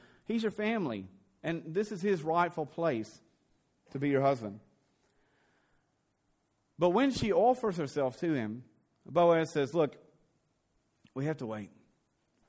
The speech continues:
Because you're right to say, 'I'm, I'm family, and I'm, I'm your guardian redeemer, and, and, and that's the place.' But there's someone who's even closer to you. And he actually has that right place under God, under the traditions which God has set up.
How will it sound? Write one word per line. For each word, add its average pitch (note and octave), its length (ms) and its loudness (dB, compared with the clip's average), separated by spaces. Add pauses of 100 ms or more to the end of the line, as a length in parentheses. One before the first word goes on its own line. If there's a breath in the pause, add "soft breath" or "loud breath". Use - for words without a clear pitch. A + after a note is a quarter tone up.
(120)
Because D#3 440 2 (300 soft breath)
you're E3 140 4
right G#3+ 340 6
to F#3 100 -8
say, D#3+ 480 2 (520)
'I'm, C3+ 200 -2
I'm C#3+ 200 0
family, E3+ 460 2
and D#3 140 0
I'm, D#3 180 0
I'm D#3 160 -2
your D3 100 0
guardian D#3 360 2
redeemer, D3+ 380 0
and, C#3 220 -2
and, C#3+ 240 -6
and C#3 160 -4
that's C#3+ 120 -6
the B2+ 60 -14
place.' D#3 400 -2 (380 soft breath)
But C#3 100 -10
there's D3+ 160 2
someone G3+ 340 0
who's D#3+ 160 0
even D#3 200 0
closer G#3 400 0
to A#2 60 -6
you. G2+ 260 -6 (680)
And D3 80 -4
he A#3 280 2
actually G3+ 320 2
has E3+ 300 2
that D#3+ 180 0
right C3+ 320 -2 (320)
place A2+ 400 -4 (360 soft breath)
under C#3 220 -2
God, A2 400 -2 (500)
under D3+ 220 2
the C3+ 140 -4
traditions D#3 440 -2
which C3 160 -8
God C3+ 220 0
has A#2+ 100 -6
set A#2+ 200 -4
up. G2 140 -6